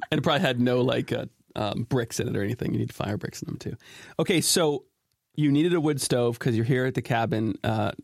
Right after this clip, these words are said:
in the farm near us, and you just called somebody up to give you a stove.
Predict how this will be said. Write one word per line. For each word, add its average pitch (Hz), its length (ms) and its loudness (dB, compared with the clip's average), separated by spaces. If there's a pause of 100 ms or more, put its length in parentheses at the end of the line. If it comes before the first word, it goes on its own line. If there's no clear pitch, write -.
(140)
in 120 140 0
the 110 60 0
farm 110 480 -2
near 117 220 2
us, 113 220 -4 (380)
and 113 420 0 (320)
you 135 140 0
just 143 200 -2
called 127 240 0
somebody 117 280 0
up - 160 -6
to 123 80 -4
give 117 120 2
you 113 60 0
a 113 60 0
stove. - 400 -6